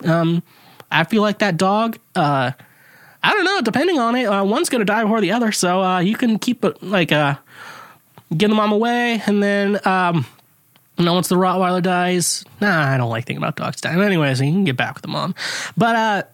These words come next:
no, it don't look like this dog's not gonna have any issues with the child. Um, and then eventually the child's gonna grow up, and if he starts, like, being a dick to the dog, dog's gonna fight back. And, like, that's why you don't, that's why you don't pull the dog's tail.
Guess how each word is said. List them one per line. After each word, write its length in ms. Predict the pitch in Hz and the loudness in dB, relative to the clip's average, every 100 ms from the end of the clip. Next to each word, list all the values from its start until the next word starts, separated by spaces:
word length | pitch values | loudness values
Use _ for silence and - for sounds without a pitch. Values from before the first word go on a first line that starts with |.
| _ _ _ | _ _ _
no, 220 | 233 349 233 | -2 0 0
it 20 | |
don't 160 | 349 440 | 0 -2
look 140 | 403 | -2
like 120 | 403 | -2
this 140 | 415 - | -2 -2
dog's 460 | 143 156 320 294 | 2 2 2 0
not 140 | 240 233 | -2 0
gonna 120 | 220 | 0
have 160 | 214 | 0
any 260 | 196 220 165 | 0 0 0
issues 280 | 202 185 160 | 0 0 0
with 100 | 131 | -2
the 60 | |
child. 500 | 127 131 165 123 127 | 0 0 2 0 0
Um, 460 | 135 135 131 127 123 - - - - - - - | 0 0 2 0 -2 -6 -20 -20 -20 -20 -20 -2
and 120 | 165 | 2
then 120 | 190 190 | 2 2
eventually 340 | 202 202 196 | 0 0 0
the 80 | 180 | 0
child's 260 | 180 165 | 0 0
gonna 140 | 147 156 | 0 2
grow 160 | 156 | 2
up, 60 | 156 | 2
and 100 | 151 | 0
if 60 | 131 | 0
he 100 | 135 | 0
starts, 260 | 160 135 | 0 0
like, 180 | 139 127 - | 0 -2 -4
being 160 | 143 147 | 0 2
a 40 | |
dick 260 | 123 135 135 | 2 0 -2
to 60 | 135 | -2
the 100 | 127 | 0
dog, 320 | 135 139 127 | 2 2 0
dog's 260 | 139 156 | 0 0
gonna 200 | 139 151 | 0 2
fight 160 | 147 180 | 2 2
back. 180 | 190 277 | 0 0
And, 80 | 143 | 0
like, 120 | 127 | 0
that's 180 | 127 - | -2 0
why 80 | |
you 60 | 139 | 0
don't, 180 | 190 - - - - | 0 -2 -10 -16 -4
that's 220 | 143 - | -4 0
why 60 | 165 | 0
you 80 | |
don't 180 | 185 208 | 0 0
pull 140 | - 214 | 0 0
the 60 | |
dog's 320 | 220 240 233 | 2 0 -2
tail. 440 | - 320 294 262 | 0 0 2 0